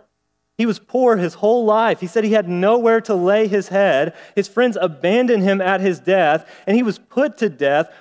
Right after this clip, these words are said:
on a Roman cross, executed like a criminal. And so in Leah, God's giving us a picture of the gospel.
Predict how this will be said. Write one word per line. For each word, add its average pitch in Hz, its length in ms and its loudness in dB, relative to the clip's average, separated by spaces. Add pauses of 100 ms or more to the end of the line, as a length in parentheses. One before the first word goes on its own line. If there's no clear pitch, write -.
(120)
on 254 240 2
a 233 60 2
Roman 190 420 0
cross, 170 560 0
executed 202 720 -4
like 190 400 -2 (400)
a 165 80 -6
criminal. 208 580 -2 (800)
And 180 220 -12
so 220 160 -2
in 185 240 0
Leah, 170 500 0 (420)
God's 214 260 -2
giving 262 280 -2
us 196 140 -2
a 175 60 -4
picture 247 360 -6
of 190 80 0
the 160 100 -4
gospel. 180 680 -4